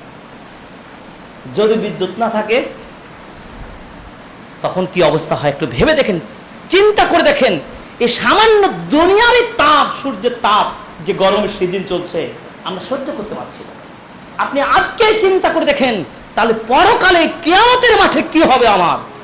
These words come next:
সেদিন আমি কি বিশেষ ছায়া পাবো? এখন গাছের ছায়া পান, এয়ার কন্ডিশনের ছায়া নিয়ে আরাম করেন, সেদিন আপনার কি হবে? কিন্তু মুমিনদের হতাশার কোনো কারণ নাই। আল্লাহ ভিআইপি ভাবে মুমিনদেরকে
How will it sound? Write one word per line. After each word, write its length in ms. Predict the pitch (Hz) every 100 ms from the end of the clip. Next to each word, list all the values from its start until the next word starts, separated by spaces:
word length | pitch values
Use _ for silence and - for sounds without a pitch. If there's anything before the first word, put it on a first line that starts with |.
| -
সেদিন 300 | - 233 208
আমি 240 | 202 160 214
কি 240 | 214 185 151
বিশেষ 320 | 190 254 -
ছায়া 140 | 294
পাবো? 600 | 285 247 403 494 302 - - -
এখন 240 | 233 240 220
গাছের 380 | - - 359 311
ছায়া 260 | - 247
পান, 280 | 233 202 170 - -
এয়ার 240 | 302 370
কন্ডিশনের 580 | 370 403 427 403 330 302
ছায়া 260 | - 254 226
নিয়ে 120 | 220
আরাম 280 | 196 208 196
করেন, 240 | 202 185 156 - -
সেদিন 220 | 190 196 185 -
আপনার 320 | 170 165 160 - - - - - -
কি 100 | 190
হবে? 180 | 151 123 117 - - - - 156
কিন্তু 340 | 143 - 135 135 - - - - 135
মুমিনদের 420 | 156 180 160 147
হতাশার 440 | 131 147 139 143 135
কোনো 140 | 135 131
কারণ 180 | 131 127
নাই। 240 | 131 131 113 - - -
আল্লাহ 380 | 127 143 135 131
ভিআইপি 640 | 110 - 151 262 302 214
ভাবে 360 | 214 175 165 139 - - 147
মুমিনদেরকে 580 | 160 175 151 151 -